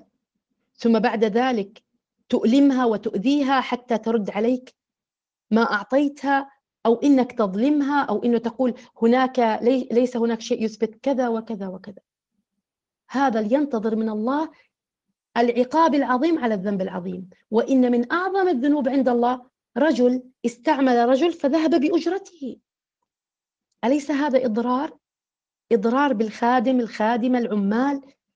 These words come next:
لما تأتي أنت بخادمة ثم تستعمليها، ثم تؤجل الراتب، ثم بعد ذلك أجرتها، أعطي الأجير أجره قبل أن يجف عرقه.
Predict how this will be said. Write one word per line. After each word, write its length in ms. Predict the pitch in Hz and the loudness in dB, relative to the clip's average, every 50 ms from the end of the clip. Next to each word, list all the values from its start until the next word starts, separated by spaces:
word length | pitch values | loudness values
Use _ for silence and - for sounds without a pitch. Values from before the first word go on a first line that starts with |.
| _ 226 | _ 2
لما 180 | 226 233 240 | 4 4 4
تأتي 340 | 240 302 294 - - 262 277 | 2 0 -4 -4 -4 -2 -2
أنت 180 | 294 285 285 233 | -2 -2 -2 -4
بخادمة 600 | 202 208 - - 233 233 226 190 202 175 170 175 - _ _ _ _ _ _ _ _ _ _ _ _ _ _ | -4 -4 -2 0 0 0 0 -2 -4 -6 -8 -10 -16 _ _ _ _ _ _ _ _ _ _ _ _ _ _
ثم 200 | - 254 247 254 | 0 4 4 4
تستعمليها، 760 | 254 285 269 269 - - 233 196 240 240 247 269 269 254 202 196 - | 4 2 -2 -2 -2 -2 -2 0 0 0 0 0 0 -2 -2 -2 -6
ثم 220 | 208 214 226 220 220 - _ _ _ | -4 -2 -2 -2 -4 -8 _ _ _
تؤجل 440 | - 262 - 277 254 - 262 254 247 | -6 -2 -2 -2 -2 -2 -2 -2 -2
الراتب، 460 | 240 214 240 240 233 233 - 220 196 | -2 0 0 -2 -2 -2 -4 -6 -8
ثم 200 | - - 165 - 214 - _ _ - | -6 -6 -6 -6 -6 -10 _ _ -4
بعد 200 | 247 233 226 269 | -4 0 2 2
ذلك 460 | 247 - 277 262 247 226 208 208 - _ _ _ _ _ _ _ _ _ _ _ _ _ 233 | 2 2 0 -2 -2 -4 -6 -10 -12 _ _ _ _ _ _ _ _ _ _ _ _ _ -4
أجرتها، 680 | 233 - 262 285 359 359 - - - 330 277 - - _ _ _ _ _ _ - | -2 0 0 0 0 -2 -4 -10 -10 -10 -10 -10 -14 _ _ _ _ _ _ -2
أعطي 240 | 254 269 302 269 311 | -2 -2 -2 -2 -2
الأجير 400 | 285 - - 247 240 294 294 269 | -2 0 -2 -2 -2 -2 -4 -4
أجره 400 | - - 277 - 285 285 262 254 | -4 -4 -4 -4 -4 -4 -4 -4
قبل 260 | 247 - 254 208 233 | -4 -4 -4 -4 -4
أن 180 | 240 - 240 240 | -4 -2 -2 -2
يجف 280 | 240 233 269 - - | -2 -4 -6 -6 -8
عرقه. 600 | 254 220 285 320 330 320 - 285 254 226 202 - | -6 -4 -2 -2 -2 -2 -4 -6 -8 -8 -10 -12